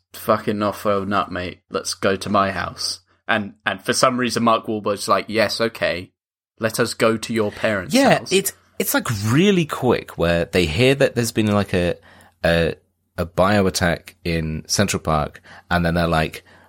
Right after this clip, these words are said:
Speaker 2: immediately, like, "Let's drop everything and leave
Speaker 1: Yeah.
Speaker 2: the whole play." They're not like, "Let's go back home, kind of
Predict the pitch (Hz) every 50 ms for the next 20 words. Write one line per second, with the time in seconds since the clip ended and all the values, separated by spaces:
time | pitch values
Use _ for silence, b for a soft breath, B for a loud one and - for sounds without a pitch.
0 | b b _ _ _ _ _ - 104 110 110 110 104 110 - 87 90 85 85 85
1 | 80 - 90 92 - - - _ _ _ _ _ _ _ _ _ _ _ _ _
2 | - - - 90 78 87 90 92 90 82 87 80 78 80 78 80 80 78 - -
3 | 73 73 - - - - - - - - - 98 95 95 92 90 87 90 87 -
4 | - - - 87 71 71 73 107 120 - - 135 131 - - - B B B B
5 | B 104 101 - - 110 110 117 113 120 98 - - 98 85 85 78 80 82 85
6 | 82 80 - b b b b b b b b b b - - 90 80 80 78 78
7 | - -